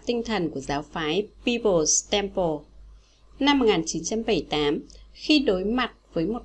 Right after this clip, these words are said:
cáo buộc trốn thuế, John đã chuyển hầu hết các tín đồ của mình từ San Francisco đến một khu định cư nhỏ ở Guyana,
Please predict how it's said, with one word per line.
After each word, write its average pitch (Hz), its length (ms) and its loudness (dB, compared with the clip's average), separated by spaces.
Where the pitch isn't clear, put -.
cáo 156 220 -6
buộc 233 360 4
trốn 160 420 -2
thuế, 175 340 0
John 262 480 4
đã 190 200 -2
chuyển 190 480 2
hầu 170 300 2
hết 220 320 -2
các 277 220 -6
tín 175 200 -2
đồ 233 160 4
của - 140 -6
mình 160 400 2
từ 240 140 10
San 269 360 2
Francisco 240 760 0
đến 185 320 0
một 254 60 -2
khu 233 180 2
định 226 320 0
cư 247 120 -2
nhỏ 226 500 0
ở 175 280 2
Guyana, 220 800 4